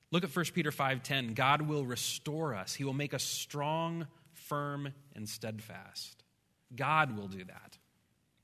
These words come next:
No matter how much we might endure in this life, it's the blink of an eye compared with eternity with Jesus, where there's no more pain, no more suffering, no more weeping. That's what we can,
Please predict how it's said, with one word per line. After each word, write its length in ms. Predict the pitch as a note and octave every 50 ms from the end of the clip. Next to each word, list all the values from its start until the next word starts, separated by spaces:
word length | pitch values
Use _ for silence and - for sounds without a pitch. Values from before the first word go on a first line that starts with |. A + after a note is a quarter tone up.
| _ _ _ _ _ _ _ _ _ - -
No 60 | C#3+
matter 200 | D#3+ E3 E3 E3
how 120 | C#3+ F3+ G3
much 180 | G3 F#3 -
we 80 | F#3+ E3
might 240 | D#3+ D#3 D#3 D3 D3
endure 340 | C#3+ C3+ B2 C#3 D#3 D#3+
in 100 | D#3 C#3+
this 180 | C#3+ C#3+ C3+ -
life, 240 | C#3 B2 B2+ B2+ A#2
it's 200 | A2 A#2 - -
the 100 | - C#3
blink 360 | A#2+ G#2+ C3+ D3 D#3+ F3 E3
of 80 | E3 C#3+
an 60 | C3+
eye 220 | B2+ B2 B2 B2 B2
compared 460 | - B2 A#2+ A2+ - B2+ A#2+ A#2 A2
with 200 | A2+ A2 G#2+ A2+
eternity 480 | A2 A2+ - A#2+ A#2 A#2 A2+ A2 G#2+
with 160 | G#2 G#2+ A2 A2+
Jesus, 520 | - F#2+ G2 G2 - - - - - - _ _ _ _ _ _ _ _ _ _ _ _ _ _ _ -
where 140 | - C3+ C3
there's 180 | B2+ B2+ A#2+
no 120 | C3 C3+ C#3+
more 140 | D3 C#3+ C3+
pain, 520 | C3 - C3+ B2+ B2+ B2+ B2+ B2 B2 A2+ A2+ - - -
no 120 | - B2 B2
more 140 | B2 A#2+ A2+
suffering, 640 | - - - A2+ A2 - A2+ G#2 G#2 G#2 G2+ G2+ - _ _ _ _ _ _ _ _ _ _ _ _ _ _ _ _ _ - -
no 100 | A#2+ A#2+
more 160 | A2+ A2+ G#2+
weeping. 460 | G2+ G#2 A2+ A2 A2 G#2+ F#2+ F2+ F2+ - - _ _ _ _ _ _ _ _ _ _ _ _ _ _ _ -
That's 260 | - A#2 C3+ C#3 -
what 100 | D3 B2
we 120 | G2 A#2 G#2+
can, 200 | A2+ G#2 G2+